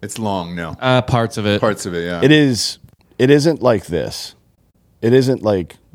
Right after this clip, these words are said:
Speaker 3: crazy. I mean, s-, you could say the conclusions are crazy, but it's written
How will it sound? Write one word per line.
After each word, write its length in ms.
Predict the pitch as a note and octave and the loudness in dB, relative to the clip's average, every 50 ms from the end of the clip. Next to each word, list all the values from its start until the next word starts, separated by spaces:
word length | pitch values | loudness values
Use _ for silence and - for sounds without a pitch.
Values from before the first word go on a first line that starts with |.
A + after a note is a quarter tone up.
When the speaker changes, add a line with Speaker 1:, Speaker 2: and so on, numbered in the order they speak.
| - - _ - | -20 -20 _ -16
Speaker 3:
crazy. 1000 | - - - G#2 G2+ G2 G2 G2 F#2+ E2 F#2+ F#2+ F#2+ F#2+ F#2+ F#2 F#2 F#2 F2+ C2+ | -12 -4 -2 0 0 2 0 0 -2 -2 -4 -4 -2 -2 -2 -2 -4 -4 -4 -6
I 40 | F#2 | -4
mean, 160 | G#2 G2+ F#2+ | -4 -4 -4
s-, 240 | F2+ - - - - _ - - _ _ _ _ _ - | -6 -8 -14 -16 -18 _ -20 -20 _ _ _ _ _ -4
you 140 | - B2+ C3 | -2 -2 2
could 140 | - C#3+ A2+ | 2 0 0
say 220 | - - C3+ C3 | 2 2 2 4
the 120 | B2 A2+ G#2 | 2 0 -2
conclusions 680 | - G2 E2+ - - A2 A2+ A2+ G#2 F2+ F2+ E2+ D2+ | -4 -8 -10 -8 -6 -4 -2 -2 -2 -2 -4 -4 -6
are 60 | D2 C#2+ | -6 -8
crazy, 520 | - - F2+ E2 D2+ C#2 C#2+ B1+ B1 - - _ _ _ - - - - - - - - - - - - - - - - | -8 -8 -6 -6 -6 -8 -10 -12 -12 -14 -16 _ _ _ -20 -20 -16 -16 -14 -14 -16 -18 -20 -20 -20 -18 -18 -18 -14 -6
but 140 | F#2+ G2 | -4 -2
it's 220 | G2 F#2+ - - - | -2 -2 -4 -4 0
written 460 | A#2 A#2 F2 F#2 F#2 F2 E2 D#2+ D2+ | 0 0 0 0 -4 -4 -6 -6 -8